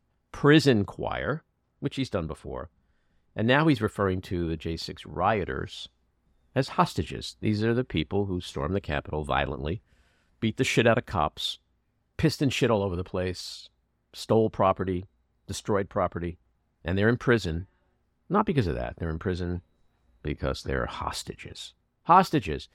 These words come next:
You know, just like the Israeli men, women, and children who are being held captive in Gaza. But what a week to conflate the hostage situation. January sixth, insurrectionists,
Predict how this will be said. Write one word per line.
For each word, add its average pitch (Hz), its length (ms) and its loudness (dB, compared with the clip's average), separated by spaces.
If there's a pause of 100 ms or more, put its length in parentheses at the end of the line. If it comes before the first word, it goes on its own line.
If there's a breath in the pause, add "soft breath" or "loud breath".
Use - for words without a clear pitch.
(120)
You 202 100 4
know, 160 80 10
just - 240 -2
like 147 220 4
the 98 120 -4
Israeli 101 400 0
men, 92 220 0
women, 92 160 -4
and 87 80 -6
children 95 340 -4
who 80 100 -6
are 80 80 -6
being 80 160 -8
held 80 220 -8
captive 98 400 -4
in 80 100 -4
Gaza. 95 440 0 (340)
But - 100 -6
what 170 160 6
a 214 60 8
week 143 480 2 (280)
to 90 460 -6 (880)
conflate 113 680 4 (580)
the 80 180 -4
hostage 90 480 -2
situation. 65 580 -10 (600)
January 104 440 4
sixth, - 440 -2
insurrectionists, 98 1000 0